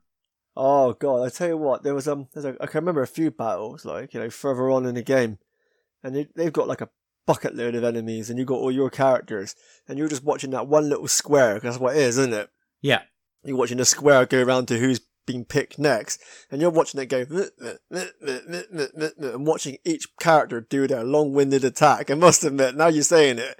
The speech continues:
Speaker 1: yeah, it is quite long. <laughs>
Speaker 2: Yeah. Um, so yeah, you, you, you're actually getting to a fight after you come out of that, the, the errand mission, the castle as well. So there's a few enemies near you,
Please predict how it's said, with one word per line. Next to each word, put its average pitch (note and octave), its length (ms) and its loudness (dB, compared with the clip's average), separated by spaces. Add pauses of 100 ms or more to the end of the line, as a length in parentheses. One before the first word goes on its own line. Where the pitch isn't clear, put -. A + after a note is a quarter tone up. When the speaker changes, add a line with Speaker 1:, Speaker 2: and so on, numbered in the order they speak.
(220)
Speaker 1:
yeah, C#3+ 180 2
it C3+ 120 0
is C3+ 140 2
quite C3+ 320 2
long. C3+ 320 4 (160)
<laughs> - 180 -2
Speaker 2:
Yeah. G#2+ 280 0 (600)
Um, B2+ 300 0
so B2+ 120 2
yeah, E3+ 160 6 (100)
you, B2+ 100 -2 (140)
you, E3 80 2
you're E3 180 0
actually D#3 540 -2 (100)
getting C#3+ 320 0
to C3 160 0
a A#2 60 -2
fight B2 420 -2 (320)
after B2+ 380 -2
you A2 100 -4
come A2 220 -6
out G#2+ 260 -6
of F#2 80 -12
that, F#2+ 300 -2 (680)
the, F#2+ 460 -4
the G2+ 180 -10
errand F#2+ 360 -4
mission, E2 260 -12
the D#2 80 -12
castle E2+ 440 -8
as D#2 100 -14
well. E2 240 -8 (400)
So - 160 -6
there's F#2 180 -4
a G2 60 -10
few B2+ 200 -2
enemies G#2+ 320 -2
near G2+ 180 -6
you, D#2 260 -10